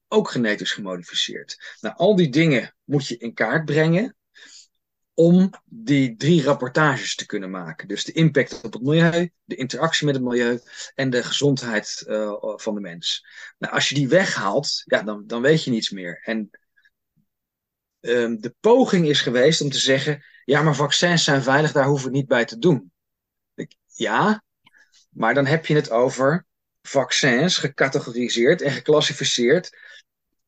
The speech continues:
in die eerdere wetten, dus tweeduizend één slash drieëntachtig. En een hele belangrijke is tweeduizend zeven slash dertien vierennegentig.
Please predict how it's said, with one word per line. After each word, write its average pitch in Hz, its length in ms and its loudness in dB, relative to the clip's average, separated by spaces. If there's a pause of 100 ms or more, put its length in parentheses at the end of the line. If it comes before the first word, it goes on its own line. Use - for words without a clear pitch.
(480)
in 196 220 4
die 139 180 2
eerdere 131 400 2
wetten, 135 280 0
dus 92 160 -6
tweeduizend 120 480 2
één 143 220 2
slash 127 300 0
drieëntachtig. 131 840 -2 (420)
En 131 160 0
een 143 80 2
hele 147 240 2
belangrijke 139 720 0
is - 640 -4
tweeduizend 123 520 0
zeven 151 640 4
slash 127 420 0
dertien 117 440 -2
vierennegentig. 120 1000 -2